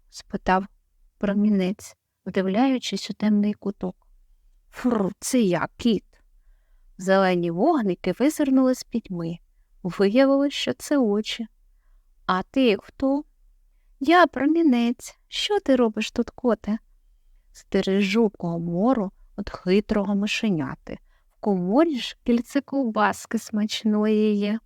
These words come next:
«Який ти дбайливий», з повагою сказав промінець. «А чому ти увесь чорний,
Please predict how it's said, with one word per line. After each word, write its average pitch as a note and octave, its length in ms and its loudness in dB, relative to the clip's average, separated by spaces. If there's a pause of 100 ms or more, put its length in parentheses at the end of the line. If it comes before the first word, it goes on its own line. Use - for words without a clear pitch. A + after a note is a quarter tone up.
(920)
«Який C#4 680 0
ти C#4+ 300 0
дбайливий», G3+ 1120 0 (260)
з - 140 -20
повагою G#3+ 640 0
сказав F#3 440 -4
промінець. F3+ 760 -4 (480)
«А D#4+ 80 -4
чому G4+ 440 -2
ти B3+ 180 -2
увесь B3 380 0
чорний, A#3+ 760 -2